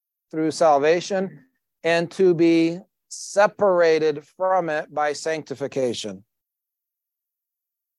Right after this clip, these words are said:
Some verses here in the epistles of John.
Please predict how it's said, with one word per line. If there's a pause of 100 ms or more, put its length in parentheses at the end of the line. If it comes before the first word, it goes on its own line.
(760)
Some
verses
here
in
the
epistles
of
John.